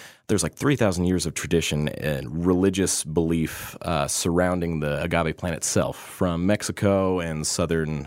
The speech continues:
uh, United States, kind of the whole southwestern desert area. And so what we wanted to do is, without misappropriating three thousand years of tradition for agave in itself, we wanted to start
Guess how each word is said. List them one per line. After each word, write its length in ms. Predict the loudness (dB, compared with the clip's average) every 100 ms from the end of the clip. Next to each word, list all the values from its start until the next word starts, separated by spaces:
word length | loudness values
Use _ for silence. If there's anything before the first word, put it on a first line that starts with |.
| -8
uh, 300 | -6 -4 -2
United 280 | -4 -4 -6
States, 380 | -6 -8 -8 -12 -16 -20 -20 -20 -20 -2
kind 140 | 0
of 60 | 2
the 60 |
whole 180 | 0 0
southwestern 520 | 0 -2 -2 -4 -4
desert 240 | -4 -4 -4
area. 300 | -6 -6 -10 -16 _ _ _ _ _ _ -2
And 120 | 0 4
so 140 | 4
what 120 | 4
we 160 | 4 4
wanted 220 | 4 2
to 100 | 0
do 260 | 0 0 0
is, 200 | -2 -6 -16 -20 -20 -12
without 420 | 2 4 6 4 4
misappropriating 960 | 0 0 2 2 4 2 2 2 -2
three 260 | 0 0 2
thousand 360 | 2 0 0
years 220 | 0 0
of 80 | -2
tradition 540 | -2 2 2 2 -4 -6 -8
for 260 | 2 2 2
agave 300 | 2 2 2
in 180 | -2 -2
itself, 360 | 0 -2 -2
we 60 | -4
wanted 220 | -2 -4
to 40 | -2
start 540 | -4 0 0 0 -4